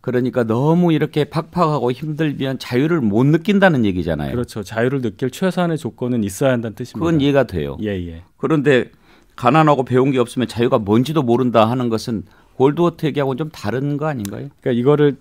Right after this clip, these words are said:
Speaker 2: 다시 해석을 하면 극비된 생활을 하고 배운 게 없는 사람, 이게 아니라 극빈의 생활을 할 수밖에 없는
Speaker 1: 예.
Speaker 2: 상황과
Speaker 1: 배울
Speaker 2: 배울 수
Speaker 1: 기회를
Speaker 2: 없는
Speaker 1: 놓-,
Speaker 2: 상황에
Speaker 1: 놓친
Speaker 2: 놓여
Speaker 1: 사람들은?
Speaker 2: 있게 된다면,
Speaker 1: 음.
Speaker 2: 이렇게 순화하면 의미가 전달이 되겠죠.
Speaker 1: <laughs> 그러니까 말이에요.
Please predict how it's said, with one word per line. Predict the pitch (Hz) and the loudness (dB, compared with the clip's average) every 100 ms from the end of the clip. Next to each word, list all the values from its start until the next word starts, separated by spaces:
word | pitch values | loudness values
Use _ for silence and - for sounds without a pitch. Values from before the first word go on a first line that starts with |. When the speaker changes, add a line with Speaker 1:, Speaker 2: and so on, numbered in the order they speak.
| - | -8
Speaker 2:
다시 | 117 113 147 139 135 | -6 -2 0 -2 -2
해석을 | 170 165 139 | -2 0 0
하면 | 143 131 110 | -2 -2 -2
극비된 | - 135 - 185 175 170 | -4 -6 2 4 6 6
생활을 | 170 170 156 147 139 | 4 4 4 2 0
하고 | 123 165 | 0 -2
배운 | - 110 139 160 | 2 4 4 4
게 | 156 | 6
없는 | 127 113 120 | 6 6 2
사람, | 113 110 107 110 104 95 | 0 0 2 2 0 -2
이게 | 95 123 | 0 0
아니라 | 82 85 127 92 80 _ - _ | -2 -2 -2 -4 -8 _ -20 _
극빈의 | - 135 - 180 175 | -6 -6 0 2 4
생활을 | 165 175 165 156 | 2 0 0 0
할 | 151 190 | -2 -4
수밖에 | - 185 175 147 | 0 0 0 2
없는 | 117 123 127 | 4 4 6
Speaker 1:
예. | 110 | 6
Speaker 2:
상황과 | 147 143 120 110 139 180 196 - - - | 6 4 0 2 4 4 2 -8 -20 -14
Speaker 1:
배울 | - 120 | -2 4
Speaker 2:
배울 | 135 185 190 | 6 6 4
수 | |
Speaker 1:
기회를 | 127 127 147 | 6 6 6
Speaker 2:
없는 | 156 | 4
Speaker 1:
놓-, | 160 | 4
Speaker 2:
상황에 | 196 175 170 160 156 160 | 4 4 4 4 4 4
Speaker 1:
놓친 | 160 | 4
Speaker 2:
놓여 | 113 131 | 6 6
Speaker 1:
사람들은? | 143 117 104 | 8 6 2
Speaker 2:
있게 | 139 151 | 2 2
된다면, | - 101 117 127 123 101 120 123 101 | 2 2 4 6 6 6 6 6 6
Speaker 1:
음. | |
Speaker 2:
이렇게 | 104 131 - 139 | 4 0 -2 -6
순화하면 | - 170 151 147 113 127 110 78 78 | -4 -4 -2 -4 -4 -2 -4 -6 -6
의미가 | 117 131 131 | -2 0 -2
전달이 | 120 104 110 | -2 -4 -4
되겠죠. | 110 - - - 196 - 190 | -2 -2 -2 4 6 8 6
Speaker 1:
<laughs> | 175 | 8
그러니까 | 185 147 - 139 - | 6 4 2 -2 0
말이에요. | 123 110 117 - | 0 2 -2 -2